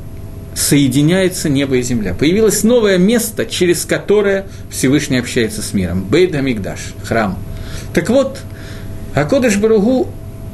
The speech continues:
вступает в контакт с миром на совершенно иную ступень. Место, где находится храм, это Маком Шеминашким Шамаем Ваарец. Место, где целуются, соединяется небо и земля. Акодыш Барух Ху, Всевышний,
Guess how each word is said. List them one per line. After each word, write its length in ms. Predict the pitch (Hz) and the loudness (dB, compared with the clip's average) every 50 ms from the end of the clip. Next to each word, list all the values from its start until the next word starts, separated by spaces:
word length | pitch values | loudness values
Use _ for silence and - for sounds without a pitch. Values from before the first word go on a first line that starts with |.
| - - | -10 -8
вступает 680 | - - - - - - - 151 - 208 208 208 202 208 | -4 -2 -2 -2 2 2 0 2 4 2 4 4 2 0
в 40 | - | 0
контакт 360 | - 151 147 151 165 143 - | 0 0 2 2 0 -2 -2
с 100 | - - | -2 0
миром 360 | 165 180 196 190 175 160 147 | 2 4 4 2 2 0 -2
на 60 | 131 | -2
совершенно 500 | 120 - - 131 123 - - - 139 135 | -2 0 0 0 0 0 2 0 2 2
иную 200 | 127 123 123 117 | 4 4 4 2
ступень. 420 | - - - 113 - - 98 92 104 | 2 -2 -6 -6 -4 -4 -4 0 2
Место, 440 | 117 156 202 214 208 - - 135 107 | 4 4 4 4 2 0 0 -2 -2
где 180 | 107 107 113 | 0 0 0
находится 460 | 110 - - 139 120 117 110 - - | 0 0 0 2 2 2 0 -2 -4
храм, 400 | - - - 202 226 220 208 - - - - | -4 -2 0 0 2 2 0 -2 -2 -6 -4
это 180 | - - - | -4 -2 0
Маком 360 | 131 131 123 - - 208 208 - | 0 0 0 0 0 0 0 0
Шеминашким 640 | - - 160 143 135 131 120 - - - 151 143 | 0 0 0 0 0 0 0 -2 -2 -2 -2 -2
Шамаем 400 | 139 - 123 110 113 113 110 107 | -2 0 0 0 0 2 2 2
Ваарец. 420 | 101 98 95 87 80 73 - - - | 0 0 0 -2 -2 -4 -8 -2 0
Место, 360 | 123 160 190 180 - - 160 | 2 2 2 0 0 -2 -2
где 200 | 131 117 123 120 | -4 -2 -4 -4
целуются, 640 | - - - 135 131 156 180 170 151 151 - - | -4 0 0 2 4 6 6 4 4 2 -2 -6
соединяется 800 | - - - 131 123 113 107 117 117 123 135 135 123 - - - | -4 -2 0 2 2 2 4 4 4 4 4 2 0 -2 -2 0
небо 260 | 107 104 104 98 101 95 | 2 2 2 2 2 0
и 40 | |
земля. 300 | 90 92 95 73 69 - - - - - - - - - - - - - - - - - - - - - - - - | 0 -2 -4 -4 -6 -8 -8 -8 -8 -10 -8 -8 -8 -8 -6 -6 -6 -6 -6 -6 -6 -8 -8 -8 -8 -8 -6 -2 0
Акодыш 340 | - 170 175 320 285 294 254 | 0 2 4 4 4 4 4
Барух 220 | 247 269 262 254 | 4 4 4 4
Ху, 240 | 247 294 277 190 - - - | 4 4 2 2 -2 -4 -6
Всевышний, 580 | - - - 233 277 269 - - 277 262 - | -4 0 2 2 2 2 2 2 0 0 0